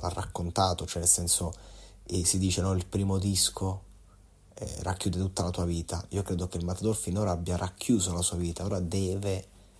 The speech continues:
raccontare, eh, qualcosa di nuovo e deve farlo con la stessa autenticità.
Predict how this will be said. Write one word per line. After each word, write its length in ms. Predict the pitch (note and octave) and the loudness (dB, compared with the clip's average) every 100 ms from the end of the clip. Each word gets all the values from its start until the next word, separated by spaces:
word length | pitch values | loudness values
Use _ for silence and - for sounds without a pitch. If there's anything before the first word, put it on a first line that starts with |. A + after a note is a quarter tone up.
| - - - | -20 -16 -8
raccontare, 1120 | - - - F#2 F2+ F2+ F2+ F2 E2+ E2+ - - - - - - | -6 -4 -2 0 0 0 0 0 -2 -4 -8 -18 -20 -20 -20 -10
eh, 180 | - G2 | -8 -4
qualcosa 1120 | - - - F#2 F#2 - F#2 F2+ F2+ F2+ - | -4 -4 -2 0 4 4 4 2 0 -4 -8
di 160 | F#2+ F#2 | -2 2
nuovo 580 | G2+ G2+ F2 E2+ - - - - _ - | 4 4 2 -2 -8 -16 -20 -20 _ -12
e 80 | - | -4
deve 180 | F#2 F2+ | 0 0
farlo 340 | - G2 F#2+ | 0 0 0
con 140 | F#2 F2 | 0 2
la 80 | F2 | 4
stessa 360 | - F#2+ - | 6 6 4
autenticità. 840 | F2+ F#2 F#2 F2+ F2+ F2+ - F#2+ | 2 0 -2 -2 -4 -4 -2 -4